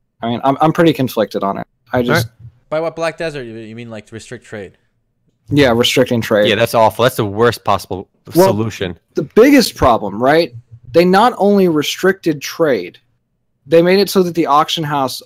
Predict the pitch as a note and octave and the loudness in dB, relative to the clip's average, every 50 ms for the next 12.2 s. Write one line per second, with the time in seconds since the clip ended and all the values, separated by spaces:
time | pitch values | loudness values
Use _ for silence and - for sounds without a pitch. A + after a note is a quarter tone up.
0 | - D3 D3 D3 D3 D3 C#3+ C#3 C3+ C#3 C3+ - - D3+ C#3 C3 B2 A#2 G#2+ - | -2 0 2 2 2 2 0 0 0 -2 -2 -4 -4 -2 -2 0 -2 -2 -6 -10
1 | _ _ - B2+ B2+ - _ _ _ _ _ _ _ _ _ _ _ - D#3 C#3 | _ _ -8 -8 -8 -8 _ _ _ _ _ _ _ _ _ _ _ -6 -4 -4
2 | C3 B2 - _ - D3+ C3 C3 - - C3 A#2 B2 A#2+ B2 A#2 - C3 B2+ B2+ | -4 -4 -6 _ -2 0 2 2 2 0 -2 -2 -2 -2 -4 -4 -2 0 0 0
3 | B2+ A#2+ A2 B2+ B2 A#2+ A#2+ - B2+ A#2 A2+ B2 A#2+ A#2+ A2+ A#2 - C3+ C3 - | 0 0 2 2 2 2 0 -2 -4 -2 0 0 2 0 0 0 0 -2 0 2
4 | C3 B2+ A#2+ A#2 A#2+ B2+ B2 A#2+ G#2+ A2 - C#3+ C3+ B2+ B2+ B2 B2 A#2+ A#2 A2+ | 4 2 2 2 2 0 0 0 -2 -2 0 2 4 6 6 6 6 6 4 2
5 | A2+ B2 B2 B2+ B2+ B2 A#2 A2 A#2+ A#2+ A#2 B2 A#2 A#2 B2+ B2+ B2 B2 B2 A2+ | 2 4 4 4 4 4 2 2 0 -2 -2 -2 0 0 0 0 0 0 -2 -4
6 | - - - A#2+ G#2+ G#2+ - A2+ A#2 A2 A2 A2 A2 G2+ - G2 F2 - - - | -4 -4 -2 0 0 0 0 0 0 0 -2 -2 -2 -4 -4 -8 -10 -10 -14 -20
7 | _ _ _ _ _ _ _ _ _ _ _ _ _ _ _ _ _ _ _ - | _ _ _ _ _ _ _ _ _ _ _ _ _ _ _ _ _ _ _ -8
8 | C3+ B2 C3+ D3+ C#3+ - _ _ - - C3+ C3+ A#2+ - - C#3 C#3+ C#3 D#3+ D3+ | -6 -6 -6 -8 -10 -14 _ _ -12 -10 -10 -10 -10 -10 -12 -14 -12 -12 -12 -12
9 | C#3 C3 B2+ B2+ B2 _ _ _ _ _ - - - C3 - - G#2+ _ - A2+ | -10 -10 -12 -14 -14 _ _ _ _ _ -20 -16 -16 -14 -14 -14 -16 _ -14 -14
10 | G2+ G2 F#2+ - _ _ _ _ _ _ _ _ _ _ _ _ _ _ _ - | -14 -16 -18 -20 _ _ _ _ _ _ _ _ _ _ _ _ _ _ _ 0
11 | C#3+ D3+ D#3+ D3 C3+ C3 C3+ C#3+ C#3 - E3+ E3+ F3 G3 G3 G3 F#3+ E3+ - - | 2 4 4 6 6 4 4 4 4 4 4 4 6 6 4 4 4 2 2 -4
12 | - - - | -8 -10 -12